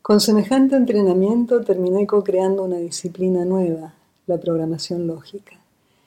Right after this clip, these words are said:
Y mi hermano Henry, un genio de la argumentación, ganando difíciles juicios internacionales de derechos humanos a favor de los trabajadores.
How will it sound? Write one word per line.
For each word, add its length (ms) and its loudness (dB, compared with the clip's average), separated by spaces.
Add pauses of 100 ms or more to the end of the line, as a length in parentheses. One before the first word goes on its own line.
(200)
Y 120 4
mi 80 8
hermano 420 6
Henry, 320 2
un 140 2
genio 440 0
de 120 4
la 80 4
argumentación, 1120 -2
ganando 400 2
difíciles 720 -2
juicios 480 -4
internacionales 920 -2
de 100 -2
derechos 540 -4
humanos 720 -4 (460)
a 120 -2
favor 380 2
de 100 6
los 200 -4
trabajadores. 1040 -10